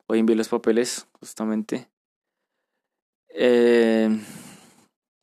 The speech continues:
y faltan dos meses. Y,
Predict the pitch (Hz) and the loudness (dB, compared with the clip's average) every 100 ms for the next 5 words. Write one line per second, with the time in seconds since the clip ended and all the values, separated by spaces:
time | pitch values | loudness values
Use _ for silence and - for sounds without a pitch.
0 | _ _ _ _ _ _ _ _ _ _ | _ _ _ _ _ _ _ _ _ _
1 | _ - _ - _ _ _ _ _ _ | _ -20 _ -20 _ _ _ _ _ _
2 | _ _ _ _ _ _ _ _ _ _ | _ _ _ _ _ _ _ _ _ _
3 | _ _ _ _ _ _ _ _ _ _ | _ _ _ _ _ _ _ _ _ _
4 | - 131 120 117 117 113 117 120 120 113 | -6 -4 0 0 2 2 2 2 0 -2
5 | 110 - - 120 107 | -6 -12 -4 -4 -4